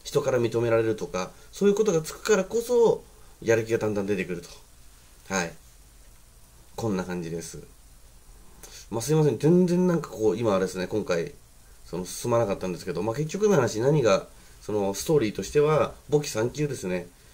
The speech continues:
簿記三級から二級、三級受かったら二級。その後に簿記一級って試験ですね。先ほど言った難関の。その、まあ、厳密には簿記一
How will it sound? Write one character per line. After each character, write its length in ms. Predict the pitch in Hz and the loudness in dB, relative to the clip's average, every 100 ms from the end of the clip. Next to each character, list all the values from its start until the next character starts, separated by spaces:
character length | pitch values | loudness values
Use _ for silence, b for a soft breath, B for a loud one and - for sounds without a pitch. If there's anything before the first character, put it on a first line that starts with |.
| b | b
簿 160 | 135 185 | -2 -2
記 100 | 185 | -2
三 300 | - 156 160 | -2 -2 -2
級 200 | 160 156 | -2 -2
か 140 | 160 | 0
ら 260 | 165 180 - - b b b - | 4 4 2 -6 b b b -8
二 180 | 123 123 | -4 -4
級、 540 | - 156 151 143 - - - - - - | -4 -2 0 0 -4 -10 -20 -20 -20 -20
三 220 | - 151 147 | -4 0 0
級 160 | 156 | 0
受 80 | 143 | 0
か 80 | 180 | 0
っ 80 | - | 0
た 80 | |
ら 100 | 123 | 0
二 200 | 90 98 | 0 -2
級。 420 | 98 101 90 85 - - - b b b b b - | -4 -2 -2 -2 -6 -20 -20 b b b b b -6
そ 120 | 160 | -2
の 80 | 180 | -2
後 180 | 185 | 0
に 180 | 147 160 | 0 0
簿 180 | 123 135 | 0 -4
記 200 | 120 92 | -4 -8
一 80 | 92 - | -8 -8
級 140 | 113 | -6
っ 40 | 110 | -6
て 160 | - | -6
試 120 | - | -6
験 160 | 104 78 | -6 -8
で 60 | 87 | -6
す 100 | 107 | -6
ね。 60 | |
先 160 | 104 95 | -6 -4
ほ 60 | |
ど 60 | 92 | -4
言 80 | 92 | -2
っ 20 | |
た 80 | 95 | -2
難 180 | 92 90 | -2 -4
関 200 | 90 87 | -6 -6
の。 160 | 85 - - b b b b b b b - - - | -10 -16 -20 b b b b b b b -20 -20 -12
そ 100 | - | -4
の、 480 | 107 107 107 107 - - - | -2 0 0 0 -2 -12 -4
ま 120 | 160 | 0
あ、 60 | 120 | 2
厳 160 | 156 | 2
密 120 | 180 | 0
に 80 | 185 | 0
は 60 | 160 | 0
簿 140 | 147 | 0
記 140 | 156 | -2
一 80 | 113 | -8